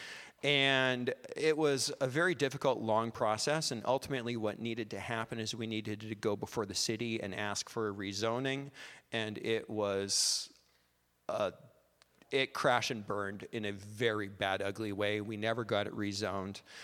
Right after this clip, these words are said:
Uh, we had a bunch of public meetings, um, and it was really hurtful because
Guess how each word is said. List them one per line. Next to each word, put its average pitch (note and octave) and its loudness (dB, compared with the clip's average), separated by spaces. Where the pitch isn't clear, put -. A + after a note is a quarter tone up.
Uh, A#2 4
we A#2+ -2
had C#3 2
a B2 0
bunch C#3 2
of - -8
public B2+ -2
meetings, G#2+ -4
um, G#2+ 2
and C3 0
it E3+ 0
was E3+ 2
really F#3 0
hurtful C#3 0
because B2 2